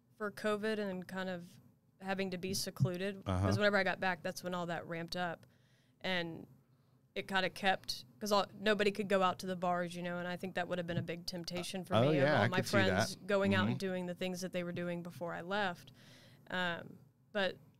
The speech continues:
Speaker 1: sober living, I went to Simply Grace, and
Speaker 2: Okay.
Speaker 1: I'm forever thankful for all
Speaker 2: Shout
Speaker 1: the
Speaker 2: out
Speaker 1: ladies
Speaker 2: to
Speaker 1: there.
Speaker 2: so-, uh, to
Speaker 1: Yep.
Speaker 2: Simply Grace. We love them out there.
Speaker 1: Yes, I love them very much.
Speaker 2: Yeah.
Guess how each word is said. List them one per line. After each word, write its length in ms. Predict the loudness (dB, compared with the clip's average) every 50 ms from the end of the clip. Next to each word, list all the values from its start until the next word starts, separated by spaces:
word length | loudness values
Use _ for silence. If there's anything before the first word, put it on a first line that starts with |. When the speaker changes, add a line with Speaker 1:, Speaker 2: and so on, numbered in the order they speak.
| _ _ _ _
Speaker 1:
sober 300 | -4 0 0 2 2 4
living, 320 | 4 4 4 4 2 2
I 60 | 2
went 140 | 0 0 -2
to 80 | 0 0
Simply 300 | 0 0 0 -2 -2 -4
Grace, 580 | -2 -2 0 0 0 -2 -2 -4 -4 -4 -6 -6 -4
and 200 | 2 2 2 4
Speaker 2:
Okay. 140 | 4 2 2
Speaker 1:
I'm 180 | 2 0 -2 -6
forever 360 | -4 -2 -2 -2 -2 -2 -4
thankful 360 | -4 -4 -6 -6 -8 -8 -10 -8
for 140 | -6 -4
all 40 | 0 2
Speaker 2:
Shout 300 | 4 6 8 8 10 10
Speaker 1:
the 60 | 10
Speaker 2:
out 40 | 10
Speaker 1:
ladies 140 | 10 10 8
Speaker 2:
to 60 | 6 4
Speaker 1:
there. 120 | 4 6 8
Speaker 2:
so-, 180 | 8 8 8 8 10
uh, 140 | 8 8 8
to 200 | 8 6 6 6
Speaker 1:
Yep. 80 | 6
Speaker 2:
Simply 320 | 8 4 4 6 6 4 6
Grace. 360 | 8 8 10 10 8 6 4
We 80 | 2
love 220 | 4 6 6 6 6
them 200 | 6 4 6 6
out 220 | 6 6 4 6
there. 200 | 6 6 8 8
Speaker 1:
Yes, 220 | 6 4 2 -2 -6
I 40 | -8 -6
love 200 | -6 -6 -6 -6
them 160 | -6 -8 -6
very 240 | -6 -6 -6 -6 -6
much. 320 | -6 -6 -6 -6 -2 2
Speaker 2:
Yeah. 320 | 4 6 6 6 6 2